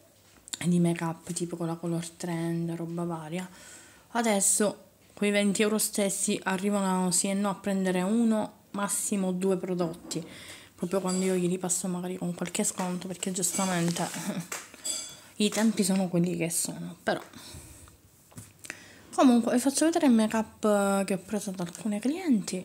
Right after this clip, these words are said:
Allora, una mia cliente, eh, gli serviva un fon-, cioè, mi ha dato un budget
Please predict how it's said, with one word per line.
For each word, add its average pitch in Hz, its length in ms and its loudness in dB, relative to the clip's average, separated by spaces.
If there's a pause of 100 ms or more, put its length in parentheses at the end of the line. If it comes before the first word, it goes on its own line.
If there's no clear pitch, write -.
(120)
Allora, 190 340 0
una 262 160 4
mia 208 160 2
cliente, 262 560 0 (1160)
eh, 190 600 2 (1200)
gli 220 160 0
serviva 202 540 2
un 269 120 8
fon-, 214 260 4 (120)
cioè, 226 160 2
mi 226 100 6
ha 240 40 8
dato 240 180 6
un 247 120 8
budget 214 640 2